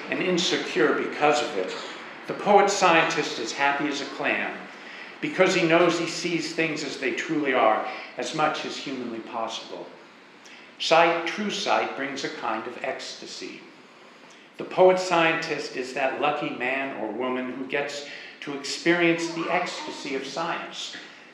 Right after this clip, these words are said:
which is the ecstasy of everything in its place, of order, logic,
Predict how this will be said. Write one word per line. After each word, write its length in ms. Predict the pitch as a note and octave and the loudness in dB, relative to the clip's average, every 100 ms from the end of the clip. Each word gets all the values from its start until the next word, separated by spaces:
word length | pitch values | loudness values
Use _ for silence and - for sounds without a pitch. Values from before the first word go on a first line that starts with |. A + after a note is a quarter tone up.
| - - - - - | -20 -20 -20 -16 -8
which 180 | - E3 | -2 -2
is 140 | - | 0
the 160 | D3+ F3 | 2 4
ecstasy 800 | F3+ - - - B2 - C#3 B2 | 4 2 -2 -4 -8 -6 -2 -2
of 80 | |
everything 580 | B2+ E3 E3 D#3+ D#3+ D3+ | 4 4 4 2 2 -2
in 120 | C#3 | -2
its 180 | C3 - | -4 -6
place, 640 | - - D#3 G#2 - - - - - - | -8 -2 -2 -2 -6 -10 -12 -10 -8 -6
of 120 | - D#3 | -4 2
order, 540 | D#3+ E3 E3 D#3+ - | 4 4 2 -2 -2
logic, 500 | A#2 B2 B2+ B2+ C3+ | 6 8 8 6 0